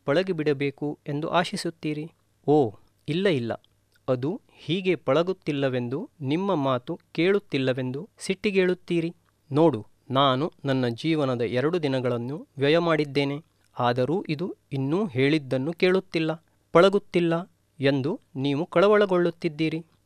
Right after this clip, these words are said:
ಸಿಟ್ಟಾಗುತ್ತಿದ್ದೀರಿ. ಮನಸ್ಸು ಇನ್ನೂ ಅವಿಧೇಯವಾಗುತ್ತದೆ. ಈಗ ಇದು ಇನ್ನೂ ಬಹಳ ಅಪಾಯಕಾರಿಯಾಗುತ್ತದೆ. ತಾಳ್ಮೆ ಇರಲಿ. ನೀವು ಬಹಳ ಸಹನೆಯಿಂದ, ಬಹಳ ಸಮಾಧಾನದಿಂದ, ಆದರೆ ಪಟ್ಟು ಹಿಡಿದು, ಎಡೆಬಿಡದೆ, ನಿಲ್ಲಿಸದೆ,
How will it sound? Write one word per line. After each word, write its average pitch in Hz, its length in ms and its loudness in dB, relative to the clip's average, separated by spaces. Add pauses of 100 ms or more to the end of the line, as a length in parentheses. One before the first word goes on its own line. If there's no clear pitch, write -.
ಸಿಟ್ಟಾಗುತ್ತಿದ್ದೀರಿ. 170 1080 -2 (360)
ಮನಸ್ಸು 135 520 0
ಇನ್ನೂ 143 440 -4 (180)
ಅವಿಧೇಯವಾಗುತ್ತದೆ. 151 1040 0 (340)
ಈಗ 208 240 -2 (100)
ಇದು 143 200 -4
ಇನ್ನೂ 165 460 -4 (120)
ಬಹಳ 127 260 -2
ಅಪಾಯಕಾರಿಯಾಗುತ್ತದೆ. 151 1200 -4 (420)
ತಾಳ್ಮೆ 185 320 0
ಇರಲಿ. 117 340 -6 (460)
ನೀವು 143 420 -2 (280)
ಬಹಳ 131 280 2
ಸಹನೆಯಿಂದ, 135 680 -2 (360)
ಬಹಳ 127 320 2
ಸಮಾಧಾನದಿಂದ, 135 920 0 (320)
ಆದರೆ 131 460 0 (140)
ಪಟ್ಟು 190 300 0
ಹಿಡಿದು, 131 400 -4 (140)
ಎಡೆಬಿಡದೆ, 139 720 0 (140)
ನಿಲ್ಲಿಸದೆ, 151 720 -4